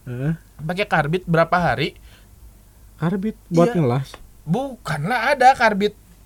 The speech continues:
Speaker 1: Karbit
Speaker 2: A-,
Speaker 1: naon, anjing?
Speaker 2: ada, Di. Jadi biar mateng si alpukatnya.
Speaker 1: Karbit?
Speaker 2: Heeh.
Speaker 1: Yang orang tahu sih kayak mangga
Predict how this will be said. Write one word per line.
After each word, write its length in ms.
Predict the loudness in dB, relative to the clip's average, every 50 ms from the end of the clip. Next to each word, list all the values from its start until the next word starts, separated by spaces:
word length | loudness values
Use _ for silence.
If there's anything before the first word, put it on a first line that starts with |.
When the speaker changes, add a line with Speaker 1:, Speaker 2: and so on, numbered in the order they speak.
| -20 -20 -20 -20 -20 -20 -20 -20 -20 -20 -20 -20 -20 -20 -20 -20 -20 -20 -12
Speaker 1:
Karbit 400 | -4 0 2 2 4 4 4 2
Speaker 2:
A-, 80 | 2 -2
Speaker 1:
naon, 400 | -4 -2 -2 -2 -2 -4 -4 -2
anjing? 480 | 0 0 2 4 4 2 2 0 -2
Speaker 2:
ada, 440 | -4 -4 -4 -4 -4 -4 -2 -2 0
Di. 360 | 0 0 -2 -4 -4 -8 -10 -4
Jadi 220 | 0 0 2 2
biar 240 | 2 0 -2 -2 -2
mateng 540 | -4 -4 -2 -2 -2 -2 -4 -6 -10 -10 -10
si 100 | -8 -4
alpukatnya. 680 | -2 -2 -2 -4 -6 -10 -10 -10 -10 -10 -8 -8 -8 -8 -12 -18 -20 -20 -20 -20 -20
Speaker 1:
Karbit? 520 | -10 -8 -6 -6 -6 -6 -6 -4 -4 -4 -4 -6 -14 -20 -16
Speaker 2:
Heeh. 420 | -12 -12 -10 -10 -10 -8 0 4
Speaker 1:
Yang 120 | 6 6 8
orang 180 | 8 8 6 6
tahu 160 | 6 6 4 4
sih 120 | 4 4
kayak 300 | 2 4 4 4 2 0 -6 -18 -10
mangga 640 | -6 -4 -2 -2 -2 0 2 4 6 6 6 4